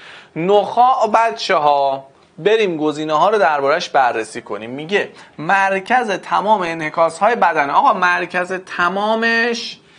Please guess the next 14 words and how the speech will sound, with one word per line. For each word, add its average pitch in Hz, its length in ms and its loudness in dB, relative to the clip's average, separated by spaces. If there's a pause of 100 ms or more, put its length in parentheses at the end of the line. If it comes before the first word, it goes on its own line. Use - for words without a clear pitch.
(240)
نیست، 202 760 -4
مرکز 175 800 -2 (1700)
بخشی 208 560 -2
از 143 180 0
انعکاس 131 500 -2
های 120 140 0
بدنه. 104 420 -2 (360)
از 180 340 0
بسل 196 480 2
نخاع 196 400 2
تا 240 160 2
کمر 196 420 2
ادامه 196 440 2
داره. 156 420 2